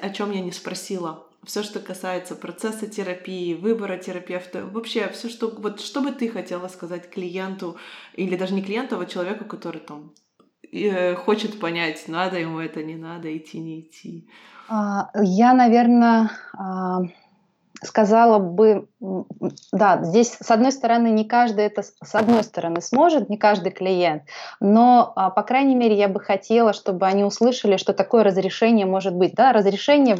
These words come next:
Speaker 2: внутри себя — это не значит, что я даю кому-то разрешение. Но нам очень часто сто-, э, здорово, мы можем услышать от кого-то, а, в виде разрешения тот или иной факт. Вот я бы хотела, чтобы, а, каждый,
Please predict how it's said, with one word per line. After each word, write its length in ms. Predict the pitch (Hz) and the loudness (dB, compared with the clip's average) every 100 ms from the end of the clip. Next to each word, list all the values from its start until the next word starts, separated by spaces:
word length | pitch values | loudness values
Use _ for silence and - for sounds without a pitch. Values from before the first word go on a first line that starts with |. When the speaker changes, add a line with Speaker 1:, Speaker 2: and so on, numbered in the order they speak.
| - | -2
Speaker 2:
внутри 400 | 175 214 214 240 | -2 0 0 -2
себя — 320 | - 208 202 | -2 0 2
это 160 | 175 185 | 0 -2
не 60 | |
значит, 260 | 214 302 - | 0 0 -2
что 100 | - | 0
я 200 | 202 202 | 2 4
даю 240 | 175 185 180 | 2 0 0
кому-то 460 | - 170 185 165 | -2 -4 -6 -8
разрешение. 680 | 160 160 160 - 180 160 147 143 - - - | -6 -6 -8 -4 -4 -4 -6 -10 -14 -14 -2
Но 120 | 196 | 2
нам 160 | 214 226 | 6 6
очень 260 | 220 - 214 | 4 2 2
часто 400 | 269 294 - 214 | 4 4 0 -10
сто-, 300 | - 226 - 190 190 | 0 2 2 4 4
э, 20 | 190 | 2
здорово, 680 | 180 240 240 202 196 185 - | 4 4 4 4 6 4 2
мы 200 | 180 196 | 0 4
можем 360 | 208 226 208 208 | 6 6 4 2
услышать 480 | - 269 269 185 | 4 4 4 0
от 120 | 175 - | -4 0
кого-то, 680 | 165 208 196 202 170 156 147 - - | 2 4 2 2 2 2 -2 -16 -4
а, 280 | - 165 - | 2 2 2
в 180 | - 180 | -2 2
виде 260 | 190 233 190 | 6 6 6
разрешения 720 | 185 180 185 - 247 277 277 | 2 0 -2 2 4 6 2
тот 280 | 269 214 208 | 2 2 2
или 180 | 202 196 | 2 2
иной 200 | 185 185 | 2 -2
факт. 340 | 185 170 - - - - | 2 0 0 -8 -20 -14
Вот 140 | 180 | -2
я 120 | 233 247 | 2 2
бы 120 | 247 | 2
хотела, 420 | 226 220 240 208 | -2 0 2 2
чтобы, 520 | 202 - 196 185 190 - - - | 0 -4 0 2 0 -2 -20 -6
а, 320 | 180 180 180 | 0 4 2
каждый, 680 | 175 233 233 196 196 180 | 4 2 4 4 4 4